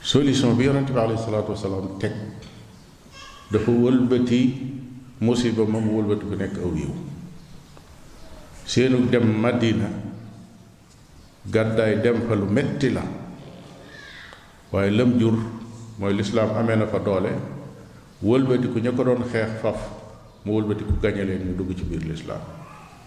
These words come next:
Kon crise ba soppiku na, safaanob la ñële bëggoon.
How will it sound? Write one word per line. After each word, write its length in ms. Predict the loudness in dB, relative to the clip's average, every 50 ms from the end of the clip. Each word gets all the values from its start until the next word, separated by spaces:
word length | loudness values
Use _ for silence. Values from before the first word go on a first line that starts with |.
| -20 -20 -18 -6
Kon 180 | -2 -2 -2 0 2
crise 220 | 2 2 2 2 2
ba 80 | 0
soppiku 440 | 0 0 -2 -2 0 -2 -2 0 0
na, 180 | 0 0 -2 -4 -4 -6 -10 -12 -12 -14 -16 -18 -18 -18 -18 -16 -12
safaanob 680 | -4 -2 0 0 2 2 2 4 4 2 2 2 2 2
la 80 | 2 2
ñële 260 | 4 4 4 4 2 2
bëggoon. 360 | 2 0 0 0 0 0 0